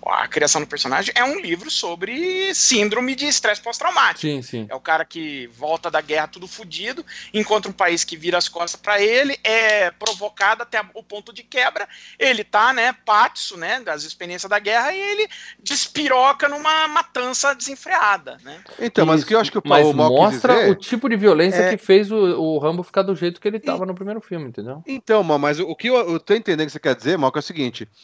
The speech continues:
Speaker 3: é, mais uma vez que eu falei sobre laptação, ah, de um produto. É, os tipos de filmes Braddock,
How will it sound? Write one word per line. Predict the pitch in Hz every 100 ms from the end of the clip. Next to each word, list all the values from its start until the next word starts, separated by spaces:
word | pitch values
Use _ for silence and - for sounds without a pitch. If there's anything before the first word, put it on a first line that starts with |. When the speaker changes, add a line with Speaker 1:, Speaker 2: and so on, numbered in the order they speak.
| - - -
Speaker 3:
é, | 127 131 143
mais | 156 214 202
uma | 226
vez | 180 175
que | 208
eu |
falei | - 160
sobre | 160 170
laptação, | 170 170 165 143 - 147 170 _ _ _
ah, | 143 131 120
de | 117
um | 156
produto. | 165 156 123 101 98 - - _
É, | 131 135 -
os | 220
tipos | - 311 254
de | 180
filmes | 196 - 170 127
Braddock, | 113 147 131 131 160 156 - 92